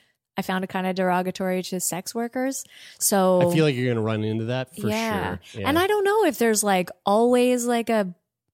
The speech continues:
Speaker 1: is there, like, just a tension between those two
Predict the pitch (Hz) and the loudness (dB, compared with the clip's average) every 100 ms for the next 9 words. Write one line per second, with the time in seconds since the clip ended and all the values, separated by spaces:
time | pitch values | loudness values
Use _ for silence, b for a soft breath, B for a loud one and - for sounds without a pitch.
0 | _ _ - 220 226 233 226 214 202 190 | _ _ -4 0 2 2 2 0 -2 -4
1 | 208 175 - - 214 - 330 370 _ 196 | -4 -4 -6 -6 -4 -2 -2 -4 _ -10
2 | 196 214 220 226 220 - 226 226 226 226 | -6 -2 0 0 -2 -2 0 0 0 -4